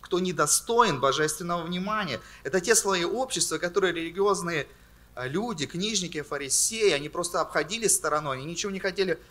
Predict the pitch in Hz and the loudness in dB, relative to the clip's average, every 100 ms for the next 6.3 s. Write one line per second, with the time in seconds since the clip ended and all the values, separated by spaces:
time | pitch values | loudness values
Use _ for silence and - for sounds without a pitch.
0 | - 202 240 240 240 170 151 165 151 151 | -14 0 2 2 2 4 4 -2 -8 -8
1 | 139 151 120 90 - - - - - - | -10 -10 -10 -12 -16 -20 -20 -20 -20 -20
2 | - - 156 208 196 214 175 156 226 208 | -20 -8 -2 0 0 -2 -4 -4 0 0
3 | 147 135 - - - - 151 156 - - | 0 -8 -16 -20 -20 -2 0 0 -2 0
4 | 214 117 - - - - - - - - | 0 0 -4 -14 -20 -20 -20 -20 -20 -12
5 | 123 143 156 156 - 147 - - - 147 | -2 0 0 -4 0 2 2 2 0 -4
6 | - 113 98 | -6 -12 -14